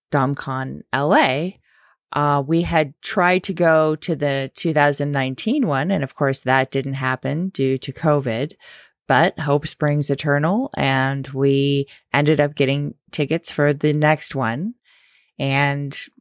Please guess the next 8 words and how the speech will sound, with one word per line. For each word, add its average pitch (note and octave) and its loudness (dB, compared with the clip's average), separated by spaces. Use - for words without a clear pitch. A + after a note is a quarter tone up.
we C#3+ 0
went D3 0
down C3+ 2
there, D3 0
as - -4
our C#3+ 0
listeners C#3 -2
know. C#3+ -2